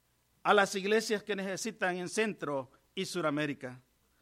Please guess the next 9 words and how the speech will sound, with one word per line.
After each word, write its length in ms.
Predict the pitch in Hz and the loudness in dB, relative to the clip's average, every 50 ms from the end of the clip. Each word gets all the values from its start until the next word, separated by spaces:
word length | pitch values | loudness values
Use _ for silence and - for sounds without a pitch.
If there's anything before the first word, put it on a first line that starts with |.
| _ _ _ _ _ _ _ _ _ _ _ _ _ | _ _ _ _ _ _ _ _ _ _ _ _ _
Y 140 | - 226 254 | 4 12 12
yo 140 | 285 302 | 12 12
pensé 380 | - 330 311 294 - 302 285 302 | 12 8 4 6 8 8 8 8
y 40 | 302 | 8
digo, 180 | 311 311 294 311 | 6 6 6 6
esas 320 | 294 294 311 302 277 - | 6 6 4 4 4 4
iglesias 920 | 302 262 254 262 277 311 330 320 - 254 320 320 320 330 311 - - - - _ | 2 2 4 6 8 8 8 8 6 4 4 6 6 6 4 2 -2 -6 -8 _
en 260 | - 269 269 247 240 | 0 0 0 0 0
Centroamérica, 1080 | - - 285 302 294 285 - 285 269 269 254 269 294 320 330 277 - 320 339 339 311 | 0 2 4 4 4 2 4 4 4 6 8 6 6 6 4 4 4 4 4 4 2